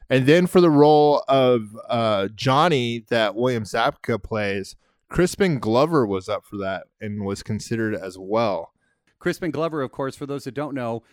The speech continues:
Speaker 2: huge from Back to the Future movies.
Speaker 1: Yeah, I mean,
Speaker 2: So,
Speaker 1: he,
Speaker 2: yeah.
Speaker 1: he was massive in the eighties. Yeah. And then Demi Moore was up for Ally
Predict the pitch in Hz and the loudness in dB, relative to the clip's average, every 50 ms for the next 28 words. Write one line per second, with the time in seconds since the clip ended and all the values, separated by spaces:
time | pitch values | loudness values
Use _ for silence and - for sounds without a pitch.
0 | _ _ _ _ - 165 170 165 160 143 - - - 147 131 117 - 139 135 139 | _ _ _ _ -8 -4 -2 -2 -2 -4 -6 -8 -8 -8 -6 -6 -4 -4 -4 -4
1 | - _ _ _ - 139 113 117 - 131 127 113 - - - 80 73 _ - 113 | -6 _ _ _ -10 -10 -10 -10 -10 -10 -10 -10 -10 -12 -14 -14 -14 _ -12 -10
2 | 110 101 80 85 80 - - _ _ _ _ _ - 175 208 196 139 120 139 143 | -10 -10 -10 -12 -16 -18 -20 _ _ _ _ _ 2 4 4 6 6 4 2 2
3 | 147 143 139 135 127 139 135 - 156 175 160 131 123 131 123 123 127 123 - 113 | 2 2 2 2 0 0 2 4 4 4 4 4 2 0 2 0 0 -2 -4 -8
4 | 107 104 98 95 92 92 98 101 95 90 90 92 - - _ - 113 110 107 95 | -10 -10 -12 -12 -14 -16 -16 -16 -16 -18 -18 -18 -20 -20 _ -10 -6 -4 -4 -4
5 | 92 98 - _ _ _ - - - - _ - 135 147 151 143 139 151 151 147 | -6 -8 -12 _ _ _ -20 -20 -20 -18 _ -2 0 0 2 2 2 2 4 4
6 | 143 143 139 135 127 - 127 - _ _ _ - 127 113 151 160 170 180 170 151 | 2 2 0 -2 -4 -8 -12 -18 _ _ _ -16 -4 0 0 2 4 2 2 2
7 | 135 135 151 170 175 170 143 131 131 131 120 135 127 117 - - 120 98 90 110 | 2 2 4 4 4 4 4 4 2 2 2 2 0 0 0 -4 -6 -4 0 0
8 | 120 123 117 107 95 87 85 | 0 0 0 -2 -6 -10 -14